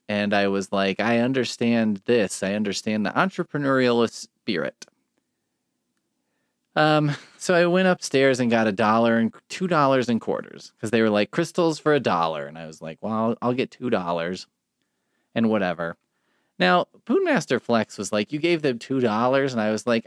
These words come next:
"I mean, whatever. You know, I don't need the two dollars." And she's like, "Well, what did you,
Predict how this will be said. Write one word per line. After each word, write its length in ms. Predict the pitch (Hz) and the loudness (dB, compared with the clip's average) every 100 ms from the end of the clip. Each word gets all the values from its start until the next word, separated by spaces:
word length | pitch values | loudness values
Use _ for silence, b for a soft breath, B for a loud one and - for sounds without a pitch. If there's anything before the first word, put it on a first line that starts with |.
| - | -4
"I 80 | 160 | -2
mean, 440 | 165 160 156 139 - _ _ _ _ _ _ _ _ _ _ _ _ _ | 0 0 -2 -4 -8 _ _ _ _ _ _ _ _ _ _ _ _ _
whatever. 540 | 110 127 95 90 110 113 _ _ _ _ _ _ _ - | -2 0 0 0 -2 -2 _ _ _ _ _ _ _ -4
You 80 | 104 | -2
know, 240 | 104 104 - | 0 -2 0
I 120 | 131 | 0
don't 180 | 127 113 | 2 2
need 180 | 107 | 0
the 80 | 98 | -2
two 180 | - 113 | -4 -2
dollars." 580 | 104 113 104 95 98 95 | 2 2 2 0 -2 -6
And 80 | 98 | -8
she's 240 | 110 98 | -8 -4
like, 220 | 107 104 | -4 -4
"Well, 200 | 131 131 | -2 -2
what 220 | 131 143 143 | 2 0 0
did 160 | 135 | -2
you, 180 | 131 | -2